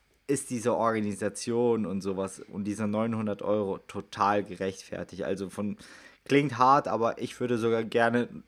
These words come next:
würde tausend Euro zahlen, weil was man, was man dann sieht, was alles auf die Beine gestellt wird, ähm, ist immer ein großes Kino.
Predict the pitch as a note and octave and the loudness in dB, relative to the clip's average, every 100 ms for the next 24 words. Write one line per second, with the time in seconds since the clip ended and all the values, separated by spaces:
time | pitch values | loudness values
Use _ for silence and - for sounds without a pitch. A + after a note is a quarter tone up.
0 | _ - B2 B2 A#2 - C#3+ D3 D3+ A#2 | _ -8 4 6 6 4 2 2 0 -2
1 | C3 C#3 C3 C#3 C3+ B2 A2+ A2 - - | -2 -2 -4 -2 -2 0 0 -2 -6 -20
2 | - G#2+ G#2 A#2+ A2+ - - A#2 A2 - | -6 -4 -2 -2 -2 -6 -14 -4 -4 -2
3 | A2 A2+ E3 D3+ C#3 C#3+ C3 A#2 A#2 - | -2 0 0 -2 -2 -4 -6 -4 -4 -6
4 | - - G2+ C3 B2+ A2 - G2+ G#2+ B2 | -18 -4 -2 0 -2 -6 -8 -2 0 2
5 | C#3 A2 - - G2+ F#2+ F#2+ F#2+ F#2+ - | 0 -2 -4 0 0 0 -4 -2 -2 -6
6 | - F#2 F#2+ F#2 - - _ F#2 - A#2 | -8 -4 -2 -4 -10 -20 _ -12 -6 -2
7 | A#2+ A#2 G#2 G#2+ G#2 G#2+ - G#2+ G#2 F#2+ | 0 0 0 -2 -2 -10 -10 -6 -4 -4